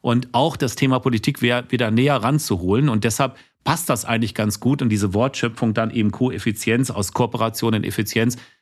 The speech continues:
das zusammenzubringen und das sehr verantwortungsbewusst, hängt ja auch damit zusammen, nicht nur Nachhaltigkeit, sondern in vielen anderen Bereichen auch. Der Handel ist die drittgrößte Branche in Deutschland. Wir haben drei Komma zwei Millionen Mitarbeiterinnen und Mitarbeiter.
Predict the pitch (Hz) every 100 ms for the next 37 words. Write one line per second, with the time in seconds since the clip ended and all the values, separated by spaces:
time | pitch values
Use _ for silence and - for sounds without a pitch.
0 | _ 113 95 117 101 135 160 - 92 104
1 | 127 113 113 104 113 117 117 120 151 104
2 | 104 95 107 101 127 - 101 113 - -
3 | 110 113 110 104 104 113 151 151 113 117
4 | 104 87 95 - 113 - _ _ _ _
5 | - 113 110 98 123 120 113 117 110 101
6 | 101 101 - 135 117 104 139 135 117 120
7 | 107 123 156 - 127 135 131 104 - 190
8 | 147 90 - _ _ - 131 113 127 123
9 | 113 110 - 104 117 113 131 135 127 -
10 | 123 123 113 127 120 135 160 113 110 110
11 | 107 107 151 107 101 104 110 127